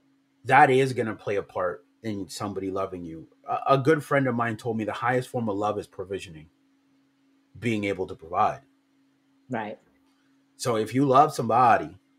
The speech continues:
Speaker 1: you wanna be able to provide for them the highest regard. It's like, as we just spoke about two minutes ago,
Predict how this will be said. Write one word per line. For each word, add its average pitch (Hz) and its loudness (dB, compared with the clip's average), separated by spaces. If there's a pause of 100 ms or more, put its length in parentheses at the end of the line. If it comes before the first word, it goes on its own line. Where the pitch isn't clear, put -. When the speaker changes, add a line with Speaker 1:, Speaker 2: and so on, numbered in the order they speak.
(720)
Speaker 1:
you 117 -4
wanna 131 2
be 113 0
able 113 2
to 110 -8
provide 107 0
for 120 -6
them 107 -4
the 104 -6
highest 110 -4
regard. 107 4
It's 87 -6
like, 107 -6
as 104 -6
we 107 -8
just 104 -10
spoke 110 -2
about 101 -6
two 110 -12
minutes 123 -4
ago, 90 -6